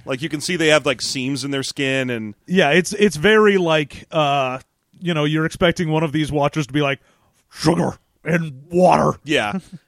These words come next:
Speaker 1: Uh, it, they, uh, they all look like they're very clearly wearing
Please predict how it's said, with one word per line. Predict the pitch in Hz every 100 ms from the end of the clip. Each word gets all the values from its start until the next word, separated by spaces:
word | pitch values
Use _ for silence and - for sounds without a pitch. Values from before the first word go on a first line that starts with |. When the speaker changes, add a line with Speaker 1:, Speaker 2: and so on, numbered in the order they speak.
| -
Speaker 1:
Uh, | 156 156 151 175
it, | 165 139 _ _ _ _ -
they, | 147 170 165 160
uh, | 147
they | 143 160
all | 170
look | 165
like | 156 143
they're | 151
very | 151 147
clearly | 156 151 147
wearing | 143